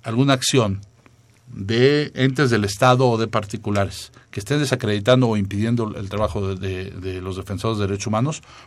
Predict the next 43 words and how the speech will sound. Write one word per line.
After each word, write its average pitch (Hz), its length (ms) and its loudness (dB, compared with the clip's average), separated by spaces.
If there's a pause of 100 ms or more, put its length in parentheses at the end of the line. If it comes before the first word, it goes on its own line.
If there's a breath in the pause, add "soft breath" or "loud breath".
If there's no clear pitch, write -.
(100)
podrían 127 440 6
acudir 120 400 4 (460)
mediante 104 340 -2
la 104 80 0
acción 131 200 2
de 135 60 2
protección 123 460 -2
efectiva 117 400 2
de 104 80 4
derechos, 101 460 -4 (320 loud breath)
que - 80 -2
es 123 100 0
una 151 80 6
acción 135 240 2
que 123 60 -4
está 135 100 4
planteada 123 400 4
en 117 60 0
el 101 100 -2
proyecto 107 560 -2 (340 loud breath)
muy 131 260 4
ágil, 127 500 2
que 107 120 -4
no 123 120 4
necesariamente 127 440 4
requiere 104 440 -2
contratar 101 560 -2
un 107 100 -2
abogado, 98 480 0 (480 soft breath)
que 104 180 -2
se 104 300 -4
debe 131 500 4 (260 soft breath)
de 117 100 -4
resolver 104 400 -2
en 113 160 0
los 98 140 -4
diez 110 180 0
días 113 160 0
naturales 107 480 -2
siguientes 107 560 -6
a 95 60 -6
su - 160 -14
presentación 101 760 -6